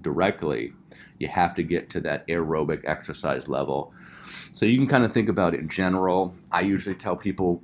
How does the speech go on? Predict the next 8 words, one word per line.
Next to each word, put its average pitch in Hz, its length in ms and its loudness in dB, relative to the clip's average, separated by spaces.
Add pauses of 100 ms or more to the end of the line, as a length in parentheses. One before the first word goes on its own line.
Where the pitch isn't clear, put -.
(120)
two 117 160 4
to 98 80 2
three 95 240 2
minute, 90 320 0
like, 80 180 -6
walking, 85 840 2
warm 90 320 4
up 90 240 0